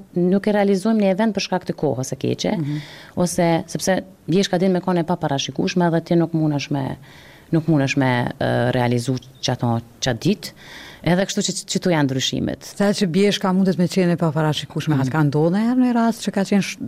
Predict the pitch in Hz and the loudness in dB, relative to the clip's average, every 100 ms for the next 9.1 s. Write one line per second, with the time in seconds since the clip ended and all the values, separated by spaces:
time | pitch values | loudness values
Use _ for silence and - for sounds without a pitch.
0 | 131 - 185 170 - - 175 151 139 147 | -6 0 0 0 -6 -6 0 2 2 2
1 | 147 160 165 151 170 160 135 160 - 160 | 0 0 2 2 2 2 2 0 0 -4
2 | - - 180 147 120 143 143 135 139 135 | -2 0 2 4 2 2 2 2 2 0
3 | 107 - - - 143 - 175 143 - - | -6 -12 -20 -4 -2 2 2 2 -2 -16
4 | - - 151 185 151 151 151 156 151 214 | -12 -8 -2 -2 -2 0 0 2 2 4
5 | 208 226 214 196 - 214 214 208 - 170 | 4 4 0 -4 -2 0 0 -2 -2 0
6 | 165 165 196 190 190 - 151 151 151 151 | 2 2 2 2 0 0 0 0 0 0
7 | 147 147 143 - - - 175 160 - 170 | -2 -4 -6 -10 -8 -4 -2 -2 0 4
8 | 175 165 165 160 - 165 160 156 156 170 | 4 2 0 -2 0 2 2 2 2 0